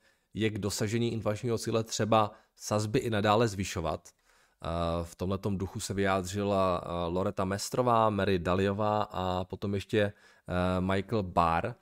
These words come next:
Takže asi jenom další potvrzení, že ten červencový hike s největší pravděpodobností bude. Ehm, trh každopádně stále počítá spíše s jedním zvýšením sazeb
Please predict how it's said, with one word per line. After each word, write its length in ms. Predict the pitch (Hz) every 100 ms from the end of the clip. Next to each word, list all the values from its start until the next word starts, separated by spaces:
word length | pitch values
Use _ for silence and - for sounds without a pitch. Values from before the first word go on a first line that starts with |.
| _ _ _ -
Takže 180 | 104 123
asi 540 | 113 - 147 139 - _ _ -
jenom 360 | 107 123 120 110 - _ -
další 400 | 101 107 - 139
potvrzení, 840 | - 104 117 113 120 120 120 127
že 120 | 117
ten 340 | 117 117 113 113
červencový 640 | - 101 113 110 117 120 101
hike 400 | 98 104 - 101
s 80 |
největší 340 | 104 101 101 117
pravděpodobností 800 | - 104 107 110 113 - - 117
bude. 580 | 90 98 90 85 117 - _ _ _ _ _ _ _ _ _ _ _ _ - - - _ _ -
Ehm, 680 | 101 101 101 101 101 104 95
trh 260 | - 160
každopádně 520 | - 156 165 165 165
stále 300 | 165 165 160
počítá 640 | 160 135 - 147 156 147 139
spíše 760 | - - 131 - 156 143 135
s 280 | 104 107 -
jedním 280 | 113 123 127
zvýšením 440 | 110 113 120 123
sazeb 380 | - 101 101 104